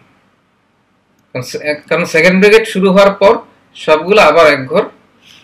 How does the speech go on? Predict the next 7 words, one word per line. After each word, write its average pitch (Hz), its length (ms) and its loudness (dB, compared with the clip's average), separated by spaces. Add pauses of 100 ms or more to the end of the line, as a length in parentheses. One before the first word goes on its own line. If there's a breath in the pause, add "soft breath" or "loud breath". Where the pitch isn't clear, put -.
(100)
মানে 135 140 -8 (500)
এক 156 80 -6 (200)
ইনডেন্ট 175 380 -4 (200)
তোমার 147 260 -4
ডান 131 220 -2
দিকে 127 240 -6
সরবে। 131 260 -10